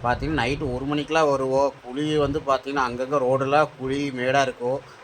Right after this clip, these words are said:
ஒருக்கா வண்டிலாம் உள்ளே விட்டு நான் குழி, வண்டி பார்த்தீங்கன்னா குழியில் உளுந்து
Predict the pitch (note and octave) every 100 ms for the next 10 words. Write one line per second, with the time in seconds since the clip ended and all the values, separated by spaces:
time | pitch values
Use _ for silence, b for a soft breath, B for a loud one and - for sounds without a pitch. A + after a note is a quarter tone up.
0 | - - - A2+ B2 A2+ A#2 C3+ D3 E3
1 | D3 D3 C#3+ B2 D3+ C#3+ - A#2+ C#3 C#3+
2 | B2+ A#2+ B2+ A#2+ A#2 - C#3 C3 C3+ C#3
3 | C3 C3 C3+ C#3+ F3